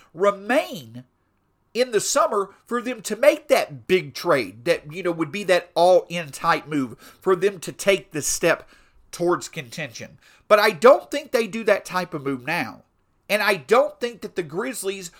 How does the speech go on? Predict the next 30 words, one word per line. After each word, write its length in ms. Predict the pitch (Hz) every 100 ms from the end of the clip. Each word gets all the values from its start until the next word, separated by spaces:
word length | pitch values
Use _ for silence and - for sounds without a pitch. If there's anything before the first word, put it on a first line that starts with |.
| _
are 200 | - 180
really 380 | 175 165 254 247
looking 460 | 202 220 214 196 165
to 160 | -
move 260 | 185 208 190
off 340 | 175 160 -
pieces 600 | - - 294 - 196 135
now, 180 | 131 127
to 160 | 143 175
move 240 | 196 185
off 240 | 196 180 -
pieces 460 | 233 208 220 180 - - -
of 240 | 185 165
their 180 | 175 165
young 460 | 139 170 247 226
future 560 | 180 - 254 285 - 170
now, 380 | 123 104 101 113 _ _ _ _ -
to 160 | 226
get 320 | 175 117 254 339
a 100 | -
significant 600 | - 160 151 156 147 -
piece 260 | 180 185 - - -
that 100 | 170
they 140 | 247
could 160 | 240 185
just 200 | 190 -
sit 160 | 226
there 160 | 214 190
and 160 | 147
trade 540 | 123 214 220 147 123